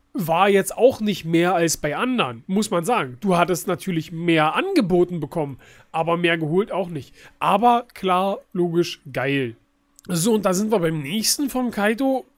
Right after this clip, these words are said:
wo ich auch wieder sagen muss, Alter, Alter, das ist, wie gesagt, das ist,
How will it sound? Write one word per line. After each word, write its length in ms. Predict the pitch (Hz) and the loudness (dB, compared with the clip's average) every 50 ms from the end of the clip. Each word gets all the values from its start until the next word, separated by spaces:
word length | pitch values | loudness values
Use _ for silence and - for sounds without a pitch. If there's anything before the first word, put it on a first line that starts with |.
| _ | _
wo 260 | - 208 160 170 190 | -12 -8 -4 -2 -2
ich 120 | 196 220 - | -2 -2 -2
auch 240 | 202 240 285 247 247 | -2 -2 -2 -2 -2
wieder 200 | 247 240 220 214 | -2 0 0 0
sagen 260 | 185 185 175 170 165 | -2 -4 -4 -4 -4
muss, 240 | 165 160 160 - _ | -4 -6 -6 -8 _
Alter, 800 | - 190 262 302 302 294 - - - 269 277 254 214 165 117 _ _ _ _ _ _ _ _ _ _ - | -6 -4 -2 0 0 -2 -4 -4 -2 0 2 2 0 0 -4 _ _ _ _ _ _ _ _ _ _ -4
Alter, 540 | 165 214 285 330 320 302 - - 277 262 | -2 0 2 2 0 0 0 0 0 2
das 160 | 214 214 196 - | 2 2 0 0
ist, 320 | 262 277 - - - 185 | -2 -2 -2 -2 -2 -2
wie 80 | 220 262 | 0 0
gesagt, 320 | 294 254 254 247 - - - _ - _ _ - | 2 2 2 0 -2 -6 -18 _ -20 _ _ -4
das 180 | 233 214 214 | -2 -2 0
ist, 280 | 247 220 - - - | -2 -4 -4 -4 -8